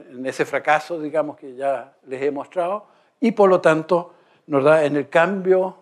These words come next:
de política. ¿Mm? Bueno, y aquí este es el general, eh, Augusto Pinochet, que, ¿verdad?, que fue el, el que probablemente la persona que más influyó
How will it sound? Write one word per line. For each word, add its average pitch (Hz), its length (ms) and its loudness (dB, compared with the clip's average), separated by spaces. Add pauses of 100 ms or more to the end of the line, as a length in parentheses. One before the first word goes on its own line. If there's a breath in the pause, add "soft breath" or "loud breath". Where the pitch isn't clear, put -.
(280)
de 147 180 -4
política. 165 560 -6 (220)
¿Mm? 131 140 -18 (640)
Bueno, 160 180 0
y 160 80 2
aquí 185 260 0
este 156 520 0
es 127 60 -8
el 135 140 -8
general, 143 880 -4 (340)
eh, 117 340 -20 (180)
Augusto 135 360 -6
Pinochet, 139 520 -4 (440 soft breath)
que, 135 120 -12
¿verdad?, 131 440 -8
que 135 160 -6
fue 143 640 2 (120)
el, 123 720 -8
el 131 240 -8
que 143 500 -2 (1400)
probablemente 147 520 0
la 135 100 -2
persona 143 380 -10
que 139 100 -10
más 139 160 -8
influyó 135 640 -2